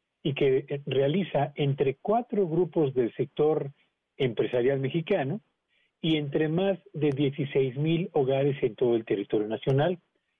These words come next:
Pero concentrémonos en el caso de los consumidores en México para evaluar qué es lo que está provocando justamente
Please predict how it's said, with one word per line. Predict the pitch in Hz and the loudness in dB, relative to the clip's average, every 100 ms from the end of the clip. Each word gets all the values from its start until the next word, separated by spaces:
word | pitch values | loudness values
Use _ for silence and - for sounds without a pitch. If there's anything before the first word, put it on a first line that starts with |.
| _ - | _ -4
Pero | 165 160 | -2 0
concentrémonos | 170 156 170 214 214 208 - | -2 -2 0 0 2 0 2
en | 147 | 0
el | 139 | 2
caso | 175 - | 0 2
de | 151 | 2
los | 131 | 0
consumidores | - 123 - 131 131 143 143 | -2 -6 0 0 2 2 0
en | 143 131 | -2 0
México | 143 160 - - | 0 0 -2 -2
para | 147 131 | 0 0
evaluar | 127 131 156 165 _ _ _ _ _ | 2 2 2 0 _ _ _ _ _
qué | - 233 | 0 2
es | 226 214 | 2 2
lo | 175 | 0
que | 143 | 0
está | 139 175 170 | -2 -2 0
provocando | 156 135 117 147 135 131 165 | 2 2 2 -2 0 0 -2
justamente | - - 226 233 - 156 139 143 143 160 | -8 -2 0 0 -2 -2 2 2 0 -2